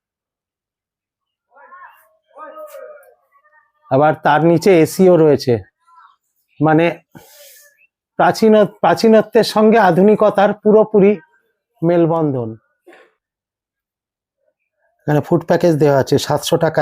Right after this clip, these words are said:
above ten years, প্লাস ফাইভ পার্সেন্ট জিএসটি, লাঞ্চ,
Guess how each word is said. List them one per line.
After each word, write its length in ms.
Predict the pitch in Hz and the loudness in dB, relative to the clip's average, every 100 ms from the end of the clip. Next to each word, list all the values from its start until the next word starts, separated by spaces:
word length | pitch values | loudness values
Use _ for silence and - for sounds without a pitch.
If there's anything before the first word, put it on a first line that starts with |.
| 139 | 0
above 220 | 151 - | -2 -2
ten 160 | 147 139 135 | -2 0 0
years, 200 | 123 - - _ _ _ _ _ _ 698 719 _ _ _ _ _ _ _ _ _ _ _ _ _ _ _ _ _ _ _ _ _ _ _ _ _ _ _ _ | -2 -4 -16 _ _ _ _ _ _ _ _ _ _ _ _ _ _ _ _ _ _ _ _ _ _ _ _ _ _ _ _ _ _ _ _ _ _ _ _
প্লাস 160 | 156 156 160 | -4 -2 0
ফাইভ 140 | 143 - | -2 0
পার্সেন্ট 300 | 151 - 185 143 | -4 -2 0 2
জিএসটি, 460 | 139 123 - 110 107 _ _ _ _ _ _ | 0 0 -6 -8 -10 _ _ _ _ _ _
লাঞ্চ, 400 | 143 143 147 156 | -2 0 0 -2